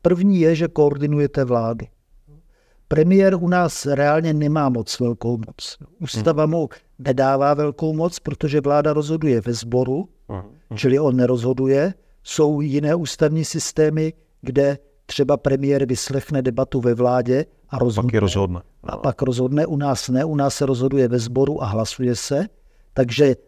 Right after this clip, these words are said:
Speaker 1: nemá tu přímou exekutivní sílu,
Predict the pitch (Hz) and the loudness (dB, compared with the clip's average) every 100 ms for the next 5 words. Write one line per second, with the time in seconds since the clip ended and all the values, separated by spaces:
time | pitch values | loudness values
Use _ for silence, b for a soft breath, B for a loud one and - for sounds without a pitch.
0 | - 131 135 131 143 - 143 - - 139 | -4 -2 0 0 -2 -2 -6 -6 -6 -2
1 | 139 151 165 160 131 147 151 - 156 147 | 0 0 -2 -2 -2 -4 -4 -2 -2 0
2 | 156 170 175 _ _ _ _ _ _ - | -2 -2 -6 _ _ _ _ _ _ -20
3 | _ - - - 156 151 160 | _ -16 -10 -4 0 2 2